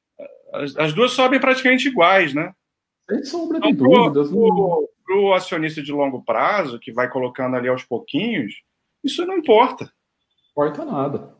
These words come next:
Speaker 2: A questão é aceitar o
Speaker 1: O,
Speaker 2: que
Speaker 1: o
Speaker 2: você
Speaker 1: Itaú
Speaker 2: quer.
Speaker 1: é mais barato hoje e vai tá mais barato daqui a dez anos.
Speaker 2: Sem dúvida. Boa noite, Helenita. Boa noite, Friburgo. Ô, José, vale...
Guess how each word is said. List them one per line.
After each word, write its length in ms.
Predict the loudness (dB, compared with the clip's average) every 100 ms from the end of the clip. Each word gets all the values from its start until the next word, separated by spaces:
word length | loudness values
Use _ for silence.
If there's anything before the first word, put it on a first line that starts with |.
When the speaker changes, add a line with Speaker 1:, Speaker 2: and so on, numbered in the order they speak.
| _ _ -20
Speaker 2:
A 260 | -10 -8
questão 440 | -4 -4 -4 -4 -2
é 60 |
aceitar 880 | -2 2 2 2 4 4 4 0 -12 _ _ _ -6
o 140 | -2
Speaker 1:
O, 40 | 0
Speaker 2:
que 80 | 2
Speaker 1:
o 60 |
Speaker 2:
você 280 | 4 4 6
Speaker 1:
Itaú 320 | 6 8 6 6
Speaker 2:
quer. 140 | 4
Speaker 1:
é 40 | 4
mais 220 | 4 4
barato 460 | 4 6 4 4
hoje 380 | 2 6 4 4
e 20 |
vai 160 | 0 0
tá 80 | 0
mais 180 | 0 2
barato 220 | 2 2
daqui 180 | 2 0
a 60 |
dez 260 | 2 2 2
anos. 280 | -2 -2 -6 _ _ _ _ _ _ _
Speaker 2:
Sem 320 | -14 -10 -8
dúvida. 480 | -4 -2 -2 -4 -14 -18 _ _ _ _ _ _ _ _ _ _ _ _
Boa 180 | -4 0
noite, 320 | 2 2 0
Helenita. 680 | -2 0 0 0 0 -2 -4
Boa 200 | -2 -2
noite, 260 | -2 -2 -4
Friburgo. 1000 | -4 -2 -2 0 2 4 4 2 0 2
Ô, 120 | 4
José, 380 | 2 0 2 2
vale... 240 | 4 2